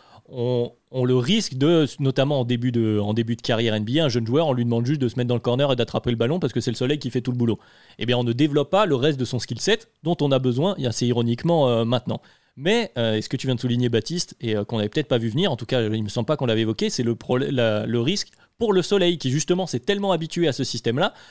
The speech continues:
que si on doit le sortir, si on doit lui demander de nouvelles choses, lui aussi subit cette, euh, ces mauvaises habitudes prises avec ses répétitions de début de carrière, où en plus à ce moment-là, tout le monde lui disait, et lui le pensait aussi,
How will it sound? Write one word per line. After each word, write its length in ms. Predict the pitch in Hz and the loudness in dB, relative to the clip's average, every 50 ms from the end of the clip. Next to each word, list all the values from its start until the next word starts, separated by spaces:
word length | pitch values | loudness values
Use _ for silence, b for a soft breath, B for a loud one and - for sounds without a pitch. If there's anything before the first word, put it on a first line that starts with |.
| B B B | B B B
que 100 | - 113 | -8 -6
si 140 | - - 202 | -2 -2 0
on 60 | 180 | 0
doit 120 | 175 185 | 2 0
le 40 | 170 | 0
sortir, 360 | - - 165 - - 165 151 | 0 -2 -4 -4 -2 -4 -2
si 120 | - - 147 | -2 -2 -2
on 120 | 143 139 | -2 -2
doit 180 | 139 147 190 196 | 0 0 0 0
lui 120 | 175 156 | 0 0
demander 340 | 143 147 143 135 127 131 127 | 0 0 0 2 0 0 0
de 80 | 120 110 | 0 0
nouvelles 220 | 110 110 107 95 | 0 0 0 0
choses, 300 | - - 202 240 240 233 b b b b b b | 0 0 0 0 -2 -6 b b b b b b
lui 140 | 143 175 | 0 2
aussi 320 | 190 170 147 - 196 208 190 | 2 2 2 0 0 0 0
subit 500 | - - 180 185 165 185 202 202 196 - - | 0 0 0 0 2 2 0 0 -2 -4 -8
cette, 340 | - - 127 120 117 - | -6 -2 -2 -2 -2 0
euh, 200 | 123 113 107 104 - B B B B | 0 0 0 0 -2 B B B B
ces 160 | - - 120 | -2 0 2
mauvaises 380 | 139 165 165 156 170 143 135 143 | 2 2 4 4 4 4 4 2
habitudes 360 | 139 151 143 - 185 156 - | 0 0 -4 -2 -4 -4 -4
prises 280 | - - 175 208 226 | -2 -2 0 2 2
avec 180 | 170 131 135 - | 2 0 0 -2
ses 120 | - 139 | -2 -2
répétitions 520 | 110 131 143 - 165 147 - 156 - 175 156 | -2 -2 -2 -2 -2 -4 -2 -2 -2 -2 0
de 80 | 127 | 0
début 200 | 120 120 113 110 | -2 -2 -4 -6
de 40 | - | -4
carrière, 360 | - 117 110 131 180 220 208 - b b b b b | 0 0 2 2 2 2 0 -2 b b b b b
où 220 | 202 208 220 - - | -6 -2 -2 -2 -2
en 120 | 113 117 - | -4 -6 -2
plus 200 | 165 185 - - | -2 -2 -2 -2
à 40 | 104 | -2
ce 80 | - | -2
moment-là, 460 | 113 107 110 123 165 214 226 208 - _ _ _ _ _ | -2 0 2 2 2 2 0 0 -6 _ _ _ _ _
tout 100 | - 151 | -2 0
le 80 | 147 143 | 2 2
monde 160 | 143 135 127 | 2 2 0
lui 140 | 123 127 120 | 0 -2 -2
disait, 300 | 123 127 135 165 156 131 | -2 0 0 2 2 0
et 20 | |
lui 160 | 117 123 135 | 0 0 0
le 80 | 127 117 | 0 0
pensait 260 | - 120 117 - - | 0 -2 -4 -2 0
aussi, 300 | 120 113 - - 104 | -2 0 0 -2 -4